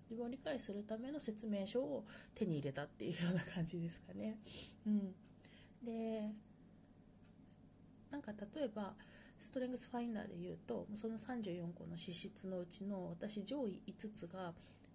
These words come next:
一番目から言っていくと、戦略性、最上志向、適応性、着想、内省っていう順番なんですね。びっくりしたんですけど、これ一番に戦略性が出てきてる。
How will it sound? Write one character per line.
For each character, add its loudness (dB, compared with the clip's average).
一 -2
番 2
目 0
か -6
ら -6
言 -4
っ -10
て -8
い -6
く -8
と、 -6
戦 4
略 0
性、 4
最 4
上 4
志 8
向、 -2
適 -2
応 6
性、 2
着 0
想、 4
内 4
省 8
っ 4
て -4
い 2
う 0
順 -4
番 -10
な -12
ん -14
で -12
す -6
ね。 -6
び -6
っ -12
く 0
り 4
し 6
た -4
ん -6
で -2
す -4
け -6
ど、 -6
こ -2
れ -4
一 -4
番 -4
に -6
戦 -2
略 -6
性 2
が -8
出 -6
て -14
き -14
て -10
る。 -10